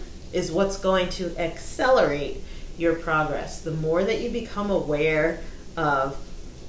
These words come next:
clarity versus comfort in the decisions that you are making, this will put you on the path to resolving the problems, the challenges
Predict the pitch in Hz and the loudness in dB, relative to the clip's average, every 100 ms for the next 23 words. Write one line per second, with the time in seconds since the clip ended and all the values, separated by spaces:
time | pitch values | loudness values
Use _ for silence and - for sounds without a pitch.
0 | - - - - - - - 170 175 208 | -10 -12 -12 -12 -12 -6 0 4 6 6
1 | 233 254 285 302 - - 180 175 - 165 | 6 4 2 0 -2 -2 4 4 2 -6
2 | - - 196 196 214 196 - 170 160 147 | -6 0 0 2 0 0 -2 0 0 0
3 | 151 - 165 170 165 160 151 147 - 151 | -4 -2 -2 0 -2 -2 -2 -2 0 0
4 | 143 139 139 143 - - - - - - | 0 0 -2 -4 -8 -10 -12 -14 -12 -12
5 | - - - - - - - - 233 294 | -12 -12 -12 -14 -14 -12 -6 8 10 10
6 | - 240 240 254 - 214 220 - 196 196 | 8 4 4 4 4 2 -2 2 4 6
7 | 190 185 - 180 156 151 - 175 160 147 | 4 2 0 4 4 2 -2 -2 -2 2
8 | 160 147 - 170 185 220 214 135 131 131 | 0 0 0 4 8 8 6 4 0 -4
9 | - - - - - 151 - 185 175 175 | -4 -4 -6 -8 -8 -8 0 4 6 6
10 | 175 165 151 147 - 175 175 160 156 143 | 4 4 -2 -4 -2 2 2 2 0 -2
11 | 135 139 - | -2 -2 -6